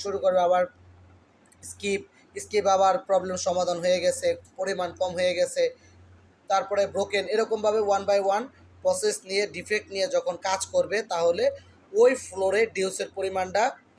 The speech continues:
রিডিউস হবে। আর এক ধারে যদি সব প্রবলেম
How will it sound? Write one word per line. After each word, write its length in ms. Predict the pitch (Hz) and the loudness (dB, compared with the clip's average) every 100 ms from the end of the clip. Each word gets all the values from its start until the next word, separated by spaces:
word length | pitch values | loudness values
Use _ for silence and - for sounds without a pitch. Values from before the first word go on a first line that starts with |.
| 175 | -4
রিডিউস 360 | 202 190 180 - | -2 -2 -2 -2
হবে। 180 | 151 135 147 | -4 -4 -4
আর 60 | 165 - - - _ _ | -6 -6 -18 -20 _ _
এক 320 | - 214 240 - 196 | 0 2 2 0 0
ধারে 220 | 208 208 202 | 2 2 0
যদি 140 | 220 214 - | -2 -4 -4
সব 300 | 196 202 214 220 208 | 2 4 4 2 0
প্রবলেম 340 | 202 190 202 | -2 -2 -4